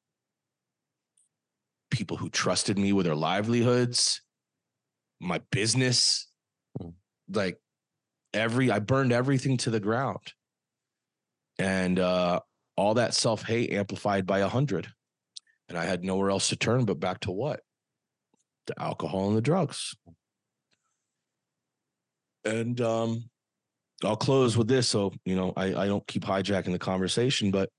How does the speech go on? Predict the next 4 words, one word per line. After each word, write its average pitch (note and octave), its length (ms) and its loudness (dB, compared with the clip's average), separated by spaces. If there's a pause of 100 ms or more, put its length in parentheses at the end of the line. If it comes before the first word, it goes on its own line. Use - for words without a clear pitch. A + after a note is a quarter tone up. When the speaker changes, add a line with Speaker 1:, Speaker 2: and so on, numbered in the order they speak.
(2250)
Speaker 1:
my G#2+ 280 4
self-will A#2+ 720 2
run F#2 380 -2
riot F2 400 0